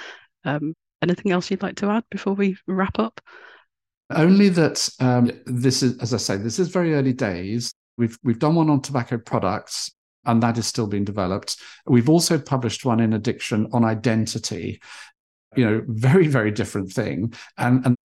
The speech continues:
Speaker 2: if people want to look at that paper, then I believe it's open access. And the idea there is, again, to sort of unify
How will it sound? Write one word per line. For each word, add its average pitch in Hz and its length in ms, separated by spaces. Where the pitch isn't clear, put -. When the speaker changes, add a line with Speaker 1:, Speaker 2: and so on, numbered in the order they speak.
Speaker 2:
if 120 140
people 165 260
want 135 200
to - 120
look 127 160
at - 120
that 110 200
paper, 104 560
then 107 380
I - 40
believe 127 280
it's - 160
open 120 240
access. - 480
And 120 380
the 131 120
idea 170 420
there 135 520
is, 117 340
again, 131 340
to 131 140
sort 135 180
of 123 60
unify 135 1080